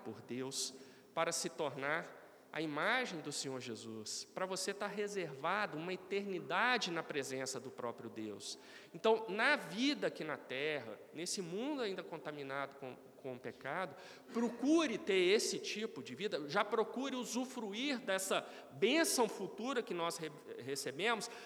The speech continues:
da melhor forma possível aqui. E uma das coisas que você precisa fazer para isso é, para de ficar criando caso com tudo, para de ficar brigando com todo mundo com tudo,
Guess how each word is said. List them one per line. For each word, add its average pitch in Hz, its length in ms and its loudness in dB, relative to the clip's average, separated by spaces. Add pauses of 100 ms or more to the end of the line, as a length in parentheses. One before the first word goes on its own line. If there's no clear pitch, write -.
da 202 140 2
melhor 233 340 6
forma 226 360 2
possível 208 520 -2
aqui. 196 300 -6 (300)
E 202 120 0
uma 269 280 2
das 233 260 2
coisas 240 520 0
que - 80 -6
você 139 260 -4
precisa 131 420 -4
fazer 123 280 -4
para 127 160 -4
isso - 220 -4
é, - 60 -4 (420)
para 294 300 2
de - 100 -4
ficar 156 220 -4
criando 139 280 -6
caso 147 320 -2
com 131 120 -10
tudo, 196 320 -6
para 233 280 2
de - 120 -8
ficar - 160 -6
brigando 165 360 -2
com 151 140 -10
todo 156 220 -8
mundo 156 220 -6
com 147 140 -8
tudo, 185 360 -4